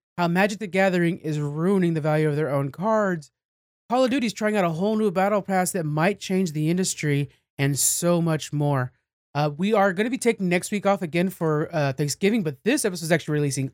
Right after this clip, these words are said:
on Thanksgiving Day. I wanna stop and tell you guys, I appreciate you so much. We all thank you so much for listening to our content. We work hard on it. There's a lot of editing, note writing,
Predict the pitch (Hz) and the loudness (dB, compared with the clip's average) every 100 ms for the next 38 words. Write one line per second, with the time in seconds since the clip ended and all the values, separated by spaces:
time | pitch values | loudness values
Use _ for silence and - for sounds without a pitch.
0 | _ 190 220 - 196 185 165 147 131 139 | _ 0 0 0 -2 -2 -4 -2 0 0
1 | 127 - _ _ _ 160 190 220 - 208 | 0 -6 _ _ _ -2 0 0 2 2
2 | 196 170 185 170 160 151 - _ _ _ | 2 0 -2 0 0 -2 -6 _ _ _
3 | _ 202 220 220 233 214 233 202 202 - | _ 2 2 0 -4 -2 -2 0 0 -2
4 | - 180 170 160 139 170 202 170 196 214 | -2 2 2 0 -2 -2 -2 2 2 0
5 | - 196 180 190 190 - _ - - - | -2 -2 0 0 -2 -6 _ -6 -4 0
6 | 190 214 190 175 135 - _ _ 175 175 | 2 2 2 0 -2 -8 _ _ 0 0
7 | 185 170 147 156 151 131 135 131 127 120 | 2 0 0 0 0 0 -2 -2 -2 -4
8 | - _ _ - 180 311 294 220 185 170 | -6 _ _ -4 0 0 0 2 2 2
9 | 165 180 151 147 160 156 156 156 156 151 | 0 -2 -4 0 0 2 2 0 0 -2
10 | 143 143 123 143 143 147 | 0 -2 0 0 0 -2